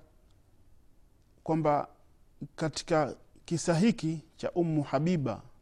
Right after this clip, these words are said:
na kuolewa kwake na Mtume sallallahu alayhi wasallama, pamoja na kusemwa haya ambayo yenye kusemwa,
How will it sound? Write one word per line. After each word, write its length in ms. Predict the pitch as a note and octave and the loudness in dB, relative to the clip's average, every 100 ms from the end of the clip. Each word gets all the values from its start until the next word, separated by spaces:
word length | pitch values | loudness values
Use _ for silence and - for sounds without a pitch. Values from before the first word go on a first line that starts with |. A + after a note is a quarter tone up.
| - - - - - - | -20 -20 -20 -20 -20 -4
na 160 | A#2 C3 | -2 0
kuolewa 400 | D#3 D#3 D#3 D#3 | 4 6 6 6
kwake 260 | F3+ E3+ | 2 4
na 100 | D3+ | 2
Mtume 340 | D3 F#3 F3 D#3 | 2 0 0 0
sallallahu 720 | D3+ C#3+ C3+ C#3 D#3+ C#3+ C3 | 0 0 2 6 6 6 0
alayhi 240 | C3 C#3+ | 0 0
wasallama, 720 | A#2+ A2+ D3+ D3 A2+ A#2 A#2+ - - - - - - | -2 -2 -2 0 0 -2 -6 -12 -20 -20 -20 -20 -8
pamoja 380 | A#2+ E3 E3 | 0 2 4
na 120 | D#3 D#3 | 2 0
kusemwa 460 | D3 - G3+ F3+ | -4 0 4 4
haya 280 | D#3+ E3 D3 | 4 4 4
ambayo 280 | D#3 E3 D3+ | 4 4 4
yenye 260 | C3+ C3 | 4 2
kusemwa, 580 | B2+ B2+ F#3+ E3+ B2+ C#3+ | -2 -2 2 2 2 -2